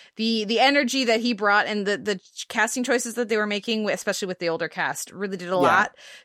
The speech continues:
Speaker 1: to, to add layers and, uh, a lot of
Speaker 2: Mm-hmm.
Speaker 1: interesting, uh, like, sub-,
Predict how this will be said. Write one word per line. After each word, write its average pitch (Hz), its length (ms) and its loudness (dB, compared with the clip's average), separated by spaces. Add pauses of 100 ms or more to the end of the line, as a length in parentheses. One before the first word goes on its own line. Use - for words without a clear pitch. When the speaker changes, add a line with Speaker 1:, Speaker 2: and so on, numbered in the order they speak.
Speaker 1:
to, 202 200 2
to 208 200 -2
add 180 300 0
layers 185 460 0
and, 170 380 -6
uh, 147 360 0
a 175 100 0
lot 175 180 2
of - 60 -4
Speaker 2:
Mm-hmm. - 100 -4
Speaker 1:
interesting, 185 680 -6
uh, 143 340 -2 (460)
like, 185 140 -6
sub-, 180 280 -4